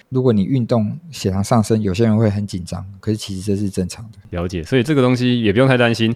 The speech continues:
Speaker 2: 我用C G M量到说，诶，怎么突然间我没有吃什么食物，然后它突然间上升，然后上升而且还蛮明显的，可能是你在做比较剧烈的运动。
Speaker 1: 对，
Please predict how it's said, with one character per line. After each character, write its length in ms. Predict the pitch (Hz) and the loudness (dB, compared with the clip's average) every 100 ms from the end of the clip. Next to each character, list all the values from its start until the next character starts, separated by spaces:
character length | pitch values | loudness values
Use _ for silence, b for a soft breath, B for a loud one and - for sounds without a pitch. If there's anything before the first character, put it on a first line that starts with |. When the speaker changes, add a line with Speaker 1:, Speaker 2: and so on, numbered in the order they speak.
| - | 4
Speaker 2:
我 100 | 117 | 4
用 100 | 151 | 4
C 160 | - | 2
G 220 | 147 143 | 2 4
M 140 | 147 117 | 4 6
量 180 | 98 107 | 4 4
到 160 | 120 | 4
说， 120 | 113 | 2
诶， 100 | 120 | 2
怎 100 | 117 | 2
么 60 | 107 | 2
突 120 | 117 | 2
然 80 | 120 | 4
间 120 | 110 | 4
我 40 | 107 | 4
没 100 | 104 | 2
有 40 | |
吃 140 | 98 | 0
什 100 | 101 | -2
么 60 | 90 | -2
食 180 | - 90 | -2 -2
物， 140 | 92 - - | -2 -4 -4
然 140 | 92 | 0
后 120 | 110 | 2
它 100 | 107 | 2
突 180 | 107 110 | 0 2
然 100 | 95 | 2
间 160 | 92 95 | 2 0
上 240 | - 90 | 0 -2
升， 340 | 80 - 80 85 98 | -4 -6 -6 -8 -10
然 120 | 82 | -8
后 60 | 82 | -4
上 180 | - 110 | -2 0
升 80 | |
而 60 | 107 | 0
且 80 | 98 | 0
还 60 | |
蛮 160 | 87 87 | 0 0
明 160 | 92 101 | 0 0
显 120 | 90 | -2
的， 120 | 73 | -4
可 100 | 80 | -4
能 80 | 92 | -2
是 100 | 120 | 0
你 120 | 92 | 0
在 160 | 90 98 | 0 0
做 260 | 101 92 | 2 0
比 140 | 85 - | 0 -4
较 100 | 101 | -4
剧 180 | - | 0
烈 80 | 98 | 2
的 80 | 90 | 2
运 160 | 90 82 | 0 -2
动。 200 | 82 80 - _ _ _ _ | -4 -6 -10 _ _ _ _
Speaker 1:
对， 240 | 123 101 | 2 2